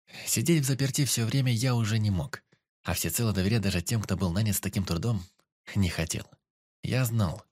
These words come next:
что если хоть немного усыплю собственную бдительность, то открою спину для удара.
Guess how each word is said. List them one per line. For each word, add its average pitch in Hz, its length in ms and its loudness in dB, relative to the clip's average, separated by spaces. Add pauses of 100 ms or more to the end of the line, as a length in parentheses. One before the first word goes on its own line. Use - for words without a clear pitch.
(280)
что - 200 -2
если 127 280 2
хоть 120 260 -2
немного 113 380 2
усыплю 110 420 0
собственную 90 580 -2
бдительность, 90 600 -2 (180)
то 98 100 2
открою 131 320 0
спину 127 320 2
для 113 180 0
удара. 98 460 -2